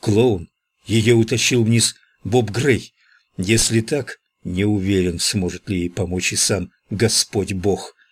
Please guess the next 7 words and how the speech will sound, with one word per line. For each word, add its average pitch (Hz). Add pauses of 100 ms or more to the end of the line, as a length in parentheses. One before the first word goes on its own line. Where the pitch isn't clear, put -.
(720)
«Я 110
боюсь, 127
Билл», — 120 (280)
тонким 113
голосом 110
прошептал 113
Эдди. 110